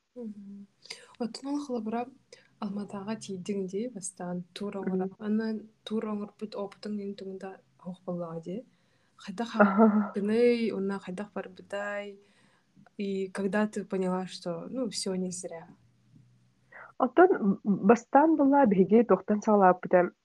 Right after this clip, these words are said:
Speaker 2: А, тур выходного дня диэн улата, а, суббота, воскресенье биһи манык бидди күнүнэн баран кэлэр этибит. Аха, онно ол биһи турбутугар постоянно омуктар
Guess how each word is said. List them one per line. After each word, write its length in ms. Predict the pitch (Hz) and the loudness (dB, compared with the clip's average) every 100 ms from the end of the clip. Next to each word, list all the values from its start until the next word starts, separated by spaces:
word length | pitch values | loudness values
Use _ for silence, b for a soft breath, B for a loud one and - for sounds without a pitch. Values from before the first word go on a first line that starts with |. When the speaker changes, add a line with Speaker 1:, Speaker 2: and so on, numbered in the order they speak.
| _ | _
Speaker 2:
А, 380 | 220 202 190 190 185 | 2 4 6 4 4
тур 140 | 233 254 | 4 4
выходного 560 | 214 202 180 214 220 | 4 2 6 8 8
дня 280 | 185 196 247 | 6 2 2
диэн 180 | 254 247 | 2 6
улата, 360 | 214 208 214 202 208 B B B B - | 6 6 8 8 8 B B B B 0
а, 560 | 202 196 185 180 180 - - 208 - | 4 6 6 6 6 2 -6 -14 -12
суббота, 460 | 202 208 196 226 320 | -2 4 6 8 8
воскресенье 760 | 233 - 180 - 196 190 247 | 8 4 0 4 6 10 8
биһи 240 | 185 160 202 | 8 4 6
манык 280 | 175 190 190 | 6 4 0
бидди 300 | 180 170 214 | -2 2 4
күнүнэн 380 | 220 196 190 190 | 6 6 6 6
баран 200 | 170 165 | 4 4
кэлэр 280 | 165 175 160 | 6 6 6
этибит. 260 | 160 160 160 _ _ _ _ _ _ _ _ _ _ _ - | 4 0 -2 _ _ _ _ _ _ _ _ _ _ _ -8
Аха, 280 | 170 196 185 | 0 4 6
онно 180 | 220 254 | 6 6
ол 140 | - 220 | 8 6
биһи 180 | 196 220 | 6 6
турбутугар 480 | 240 202 214 214 214 | 6 6 8 8 6
постоянно 680 | 190 - 196 202 208 196 190 B B B B | -2 4 6 6 6 4 2 B B B B
омуктар 420 | 190 185 - 359 | 4 4 4 4